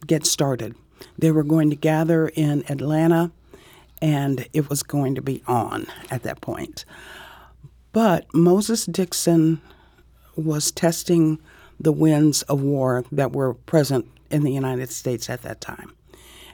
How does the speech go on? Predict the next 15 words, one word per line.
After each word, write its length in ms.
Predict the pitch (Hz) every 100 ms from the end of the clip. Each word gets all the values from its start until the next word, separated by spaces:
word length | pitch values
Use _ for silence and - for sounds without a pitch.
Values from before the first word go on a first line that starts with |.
| _
And 300 | 160 139 135
he 240 | - 165
knew 560 | 151 151 156 127 123 123 _ - - _
that 540 | 139 131 147 135 135 -
things 280 | 151 143
were 140 | 143 139
going 220 | 143 143
to 60 | 139
get 220 | 135 127
very 340 | 135 143 147
serious 640 | 139 - 143 131 127 127 -
between 560 | - - 147 139 135 - - - - -
the 120 | 147
Union 600 | 139 156 151 143 143 139 _ _ - _ -
and 420 | 156 139 135 135